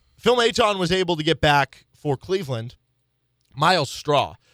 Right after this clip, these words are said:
who is a solid, about average major league center fielder with speed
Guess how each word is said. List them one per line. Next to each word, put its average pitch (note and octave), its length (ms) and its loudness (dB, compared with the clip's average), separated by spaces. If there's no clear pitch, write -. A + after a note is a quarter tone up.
who G3+ 140 0
is F#3+ 180 2
a F#3 180 0
solid, G#3 840 0
about E3+ 280 2
average E3+ 800 -2
major E3+ 500 0
league D#3 520 -2
center C#3+ 420 -2
fielder F#2 460 -10
with B2 140 -4
speed F3 580 -4